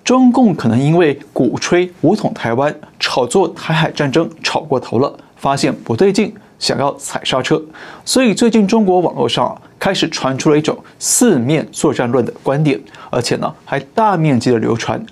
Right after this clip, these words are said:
没有被当局屏蔽掉。那四面作战论是什么呢？大意是说啊，如果中共进犯台湾，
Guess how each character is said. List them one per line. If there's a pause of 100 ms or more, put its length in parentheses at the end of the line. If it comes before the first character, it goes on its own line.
(140)
没
有
被
当
局 (120)
屏
蔽
掉。 (720)
那
四
面
作
战
论
是
什
么
呢？ (640)
大
意
是
说
啊， (320)
如
果
中
共
进
犯
台
湾，